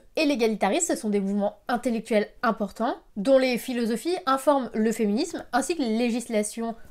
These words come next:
euh, mondiales des droits de l'homme. Mais le féminisme, c'est le seul mouvement qui défend activement l'égalité des sexes. Et avant de vouloir, euh, changer le terme féminisme, il faut peut-être en connaître l'histoire. À l'origine, le terme féministe désigne un homme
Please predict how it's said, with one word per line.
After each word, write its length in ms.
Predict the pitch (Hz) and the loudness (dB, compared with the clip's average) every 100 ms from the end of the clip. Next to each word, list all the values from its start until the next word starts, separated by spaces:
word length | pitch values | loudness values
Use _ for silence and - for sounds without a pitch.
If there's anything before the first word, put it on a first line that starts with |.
| - | -6
euh, 100 | 190 | -4
mondiales 580 | 170 196 208 220 302 311 | -2 0 0 2 2 2
des 80 | 208 | 0
droits 180 | 214 220 | 0 0
de 60 | |
l'homme. 200 | 185 175 - - | 0 -4 -10 -4
Mais 120 | 254 | -2
le 60 | |
féminisme, 400 | 214 240 220 311 | 0 -2 -2 -4
c'est 80 | - | -2
le 80 | 214 | -2
seul 200 | 202 254 | -2 -2
mouvement 260 | 247 240 277 | -2 -2 -2
qui 100 | 214 | -2
défend 320 | 202 226 240 - | -2 -2 -6 -2
activement 500 | 262 - 226 208 240 | -4 -4 -4 -2 -2
l'égalité 480 | 214 202 190 190 220 | -2 -2 -2 -4 -6
des 100 | 185 | -8
sexes. 340 | - - - - | -8 -14 -4 2
Et 120 | 262 | 4
avant 220 | 285 349 392 | 6 4 2
de 60 | |
vouloir, 360 | 247 254 269 254 | 0 2 2 2
euh, 140 | 208 - - | 0 -4 -10
changer 560 | - 311 302 254 330 285 | 0 2 4 2 -2 -4
le 120 | 226 | -2
terme 280 | 254 254 208 | 0 0 -2
féminisme, 640 | - 285 240 226 339 220 - | 0 0 2 0 -2 -6 -6
il 80 | 233 | -6
faut 100 | 254 | -6
peut-être 220 | 381 370 | -4 -4
en 60 | 247 | -2
connaître 320 | 240 311 233 | -2 -2 -4
l'histoire. 460 | 208 - - - - - - | -8 -6 -8 -10 -20 -10 6
À 80 | 247 | 8
l'origine, 420 | 285 302 285 370 359 | 8 8 4 2 2
le 120 | 233 | 2
terme 360 | 277 269 226 196 | 4 4 2 -2
féministe 640 | 214 202 208 320 - - | -2 0 0 -2 -6 -8
désigne 480 | 190 240 240 277 226 | -6 -4 -2 -2 0
un 400 | 190 - 208 190 | -2 -4 -4 -2
homme 260 | 185 233 | 0 0